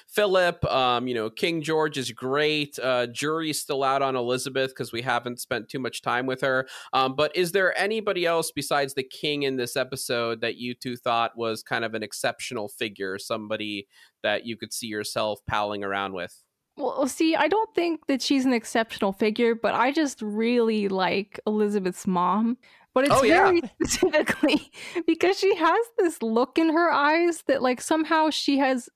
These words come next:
Speaker 2: known every single secret, but, like, no thoughts in her head at the very, at the same time, just,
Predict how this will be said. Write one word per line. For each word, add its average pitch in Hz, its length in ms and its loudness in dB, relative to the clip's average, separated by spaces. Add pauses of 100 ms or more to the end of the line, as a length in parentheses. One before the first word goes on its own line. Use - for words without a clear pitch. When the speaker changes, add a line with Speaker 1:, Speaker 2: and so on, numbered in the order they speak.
(160)
Speaker 2:
known 226 320 2
every 302 340 2
single 269 340 2
secret, 254 580 -2
but, 233 100 2
like, 214 180 2
no 240 240 4
thoughts 220 360 0
in 220 80 2
her 208 80 0
head 202 180 2
at 202 100 -4
the 202 80 -2
very, 196 380 0
at 196 60 -8
the 208 60 -4
same 196 280 0
time, 190 260 -4
just, 196 300 -6